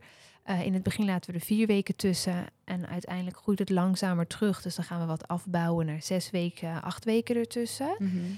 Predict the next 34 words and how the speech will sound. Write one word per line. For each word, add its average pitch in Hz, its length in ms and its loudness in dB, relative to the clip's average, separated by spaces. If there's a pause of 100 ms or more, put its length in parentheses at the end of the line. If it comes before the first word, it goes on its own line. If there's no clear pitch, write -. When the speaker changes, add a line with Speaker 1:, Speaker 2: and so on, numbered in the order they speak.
(220)
Speaker 1:
Eh, 202 140 -2 (260)
dat 214 160 -2
is 208 100 -4
dus 180 160 -6
in 196 140 -4
het 170 120 -6
traject. 190 640 -4 (400)
Ehm, 185 680 2
als - 220 -4
je 208 60 -4
dan 208 200 2
klaar 208 360 4
bent, 185 260 4
zien 202 240 0
we 185 80 0
vaak 185 340 -2
voor - 140 -8
onderhoudsbehandelingen 185 1120 2
dat 170 140 -4
de 190 80 -8
meeste 185 340 0
vrouwen 175 460 2
zo'n 180 220 0
twee 202 260 0
tot - 180 -8
vier 214 300 2
keer 180 180 0
per 170 160 0
jaar 165 300 0
terugkomen 247 540 2
voor 247 200 0
het 240 100 -2
gezicht. - 640 -6
Speaker 2:
Ja. 196 200 -6